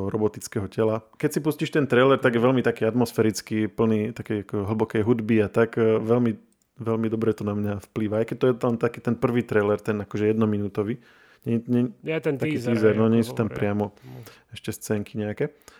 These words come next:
Speaker 1: Ale, e, už len podľa toho sa mi to veľmi páčilo, ako je to celé poňaté.
Speaker 2: OK.
Speaker 1: E, toto by som akože úplne, nešiel úplne, že po jednom, no, samozrejme Last of Us, e, filmová verzia.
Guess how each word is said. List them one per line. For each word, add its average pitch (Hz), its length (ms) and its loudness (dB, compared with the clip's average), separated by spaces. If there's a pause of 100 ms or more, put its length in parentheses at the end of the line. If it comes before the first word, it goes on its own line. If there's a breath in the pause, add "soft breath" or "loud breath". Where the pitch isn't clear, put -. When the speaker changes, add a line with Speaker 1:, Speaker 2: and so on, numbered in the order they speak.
(140 loud breath)
Speaker 1:
Ale, 113 800 2
e, - 160 -10 (460)
už 107 240 -8
len 107 120 -2
podľa 104 300 -6
toho 104 180 -8
sa 101 160 -10
mi 101 80 -8
to 101 160 -10
veľmi 104 280 -8
páčilo, 98 520 -12
ako - 160 -20
je - 40 -12
to - 100 -12
celé 110 220 -8
poňaté. 104 420 -10 (680 soft breath)
Speaker 2:
OK. 151 200 -6
Speaker 1:
E, 107 120 -2 (520)
toto 180 200 0
by 190 140 0
som 170 140 0 (120)
akože 123 280 2
úplne, 123 280 -2
nešiel 127 240 -2
úplne, 127 160 -2
že 113 120 -2
po 107 160 0
jednom, 127 200 4
no, 113 280 0
samozrejme 123 420 2
Last 104 260 0
of 120 160 -2
Us, 135 240 2 (840)
e, - 100 -12 (540)
filmová 107 420 0
verzia. 107 420 0